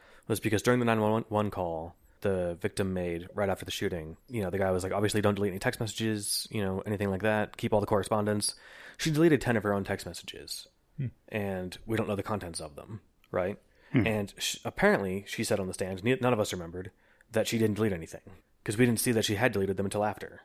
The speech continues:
Speaker 1: and so we didn't, like, think to make a note that she said she never deleted anything, right? But the defense attorney said that, you know, he called into question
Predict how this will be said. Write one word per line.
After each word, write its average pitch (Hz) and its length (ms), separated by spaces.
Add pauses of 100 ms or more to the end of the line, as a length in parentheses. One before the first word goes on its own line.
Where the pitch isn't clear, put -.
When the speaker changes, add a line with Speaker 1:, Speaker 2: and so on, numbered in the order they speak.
Speaker 1:
and 104 100
so 101 120
we 104 80
didn't, 101 140
like, 98 120
think 104 160
to 98 60
make 98 160
a 98 40
note 104 280
that 98 160
she 107 100
said 98 160
she 98 80
never 92 140
deleted 90 280
anything, - 260
right? 170 220 (280)
But 98 140
the 98 60
defense 110 260
attorney 98 200
said 95 160
that, 92 180
you 98 120
know, 82 240 (240)
he 123 100
called 139 300
into 113 120
question 95 540